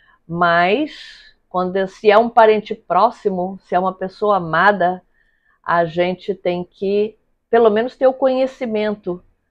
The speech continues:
pra que, pouco a pouco, com muita delicadeza, com muito amor, consiga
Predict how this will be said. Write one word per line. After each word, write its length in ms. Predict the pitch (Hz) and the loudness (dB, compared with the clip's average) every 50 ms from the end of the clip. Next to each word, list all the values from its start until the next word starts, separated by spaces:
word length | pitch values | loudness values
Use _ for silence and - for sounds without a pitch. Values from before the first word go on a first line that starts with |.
| _ _ _ _ _ _ - | _ _ _ _ _ _ -6
pra 160 | - 208 226 | -2 -2 -2
que, 160 | 226 - 254 240 | -2 -2 -10 -10
pouco 260 | - - 415 - 415 | -6 -6 -2 0 0
a 60 | 415 | 0
pouco, 640 | 415 - 349 349 349 349 349 _ - 196 180 180 _ _ | 0 0 0 2 2 2 -2 _ -6 -6 -6 -6 _ _
com 80 | - 190 | -12 -10
muita 280 | 196 214 254 262 302 277 | -6 -6 -4 -2 -2 -2
delicadeza, 1080 | 277 277 277 - 262 240 196 175 185 190 196 196 185 180 165 165 151 147 151 160 _ _ _ | -2 -4 -4 -4 -4 -4 -4 -4 -4 -4 -2 -2 -4 -6 -8 -10 -10 -10 -12 -12 _ _ _
com 120 | - 170 | -14 -12
muito 260 | 170 180 202 208 262 | -10 -10 -8 -4 -2
amor, 580 | 254 254 208 185 180 185 185 180 175 160 156 151 _ _ _ _ _ _ _ _ _ | -2 0 0 0 -2 0 2 2 0 0 -2 -8 _ _ _ _ _ _ _ _ _
consiga 880 | - 214 226 220 - - - - 196 196 175 160 135 139 - - 143 | -6 -6 -6 -6 -8 -12 -16 -12 -12 -10 -10 -8 -8 -8 -8 -10 -16